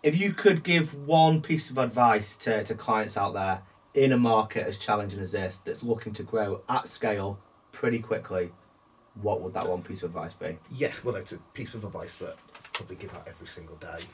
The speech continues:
Speaker 2: Um, I think in, in every single meeting we have with prospective new clients, we look at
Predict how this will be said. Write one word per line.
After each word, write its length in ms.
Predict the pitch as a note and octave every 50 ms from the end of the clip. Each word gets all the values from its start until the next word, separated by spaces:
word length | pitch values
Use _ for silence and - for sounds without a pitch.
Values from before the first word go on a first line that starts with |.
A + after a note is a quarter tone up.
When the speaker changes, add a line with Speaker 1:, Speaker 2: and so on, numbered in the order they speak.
| - -
Speaker 2:
Um, 400 | - G2 F#2+ F#2 F#2 F#2+ F#2 F#2 F2+
I 60 | F#2+ G2+
think 400 | G2 - - - - A2 G2+ G#2 -
in, 20 | A#2+ A2
in 20 |
every 220 | B2 B2 B2 B2+ A#2+
single 280 | - - G2 F#2+ F2
meeting 480 | F#2 F#2+ F#2+ - - - F2+ F2+ F2 E2 D#2 - - - - F#2
we 60 | F#2+ F2
have 260 | D#2+ F2 E2+ F2 -
with 140 | D#2 D2+ D2+ -
prospective 460 | - - - - - - - E2 D#2
new 80 | D#2+ D#2
clients, 560 | D#2 - - F#2+ F2+ E2 D#2+ D2+ - - -
we 80 | F2 D#2
look 180 | D#2 - - -
at 80 | D2